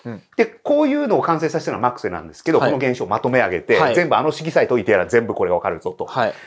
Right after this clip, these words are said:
Speaker 2: で、それを解いてやったら、こういう意味不明な解が出てきました。
Speaker 1: ほう。
Speaker 2: え、電気が動くと、
Speaker 1: うん。
Speaker 2: 磁石が、磁場ができるじゃないですか。
Speaker 1: はい。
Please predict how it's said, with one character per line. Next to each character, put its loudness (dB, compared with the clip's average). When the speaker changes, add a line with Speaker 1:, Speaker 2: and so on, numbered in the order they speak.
Speaker 2:
で、 -2
そ 2
れ 2
を 0
解 -2
い -8
て -8
や -14
っ -20
た -10
ら、 -2
こ 0
う 0
い 2
う 0
意 -4
味 -2
不 -8
明 -6
な -10
解 -8
が -10
出 -16
て -18
き -20
ま -20
し -20
た。 -12
Speaker 1:
ほ -2
う。 0
Speaker 2:
え、 -4
電 0
気 -6
が -2
動 -4
く -20
と、 -12
Speaker 1:
う -10
ん。 -12
Speaker 2:
磁 -2
石 -6
が、 -2
磁 2
場 4
が -2
で -8
き -10
る -16
じ -20
ゃ -20
な -20
い -20
で -20
す -20
か。 2
Speaker 1:
は 2
い。 -6